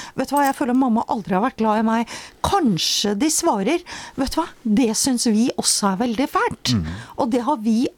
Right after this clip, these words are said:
Speaker 1: også sett og tenkt på. Eh, men det kan også hende de sier, "Hvordan kan du si noe sånn om mamma som elsket oss alle like høyt?" Altså,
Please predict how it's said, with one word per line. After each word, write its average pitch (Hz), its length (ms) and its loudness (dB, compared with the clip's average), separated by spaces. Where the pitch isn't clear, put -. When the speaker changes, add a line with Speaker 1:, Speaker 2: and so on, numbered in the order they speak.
Speaker 1:
også - 440 0
sett - 340 -6
og 196 100 0
tenkt 185 300 -2
på. 185 220 2
Eh, 277 260 0
men 302 320 4
det 359 140 0
kan 185 160 -2
også 262 180 0
hende 185 340 0
de 202 720 0
sier, 202 360 2
"Hvordan 202 280 0
kan 285 420 -2
du 180 140 0
si 180 180 0
noe 175 200 0
sånn 165 220 0
om 190 120 2
mamma 151 320 0
som - 160 0
elsket 180 420 -2
oss 165 140 0
alle 170 240 2
like 165 260 0
høyt?" 175 320 -2
Altså, 247 240 -2